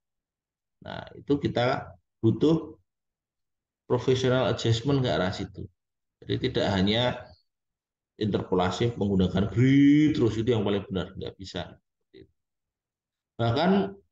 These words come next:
software R G I S atau software server atau mungkin land development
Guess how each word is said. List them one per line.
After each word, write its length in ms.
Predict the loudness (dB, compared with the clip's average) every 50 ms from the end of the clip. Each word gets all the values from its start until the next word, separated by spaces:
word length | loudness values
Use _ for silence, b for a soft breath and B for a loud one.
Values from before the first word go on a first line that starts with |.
| _
software 400 | _ 2 4 4 6 6 4 4
R 180 | 4 2 2 0 -2 -4 -2
G 240 | 0 0 2 2
I 400 | 2 0 0 0 0 0 0 -2
S 240 | -2 -4 -8 -16 -20 _ _ _ _ _ _ -10
atau 480 | -8 -4 -4 -4 -2 -4 -6 -10 -14 _ _ _
software 560 | _ -8 -4 -2 -2 -2 0 2 2 2 2 0 -2 -4 -4
server 720 | -2 -2 -2 -2 0 0 0 0 2 2 0 0 -2 -4
atau 160 | -4 -4 -4
mungkin 480 | -4 -4 -6 -4 -2 -2 -2 -2 -2 -4
land 400 | -2 0 2 2 2 0 0 -2
development 800 | -4 -6 -6 -2 0 0 0 0 -2 -4 -4 -4 -4 -4 -6 -10